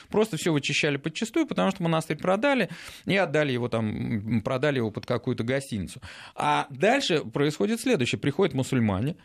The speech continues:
и говорят: "Отдавайте их нам". И уже начинают отдавать. Ведь сегодня в Европе храмы передаются под мечети. Раньше там пятьсот, шестьсот, там, тысячу лет тому назад нужно было с боем брать города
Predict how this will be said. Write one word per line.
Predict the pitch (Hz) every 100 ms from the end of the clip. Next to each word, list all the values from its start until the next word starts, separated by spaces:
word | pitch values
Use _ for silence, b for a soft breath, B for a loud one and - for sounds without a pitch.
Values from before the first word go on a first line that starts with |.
| B -
и |
говорят: | 117 120 98 110
"Отдавайте | 107 104 123 127 127 196
их | -
нам". | 254 226 - -
И | - 139
уже | 139 160
начинают | 156 156 185 180 180 170
отдавать. | 156 165 202 226 - - B B B -
Ведь | 131 -
сегодня | - 131 165 190 131
в |
Европе | 113 113 127 202 127
храмы | - 135 139
передаются | 139 135 131 135 139 143
под | 147
мечети. | 160 190 240 190 - B B B B
Раньше | 127 165 196 -
там | 131 120
пятьсот, | 123 - 180 -
шестьсот, | 135 - 165 127
там, | 127 110
тысячу | 101 160 123 113 120
лет | 117
тому | 120 117
назад | 131 156 226 - B B -
нужно | 143 139
было | 165 180 190
с | 180
боем | 175 240 214 127
брать | 135 135
города | 104 120 127 147 233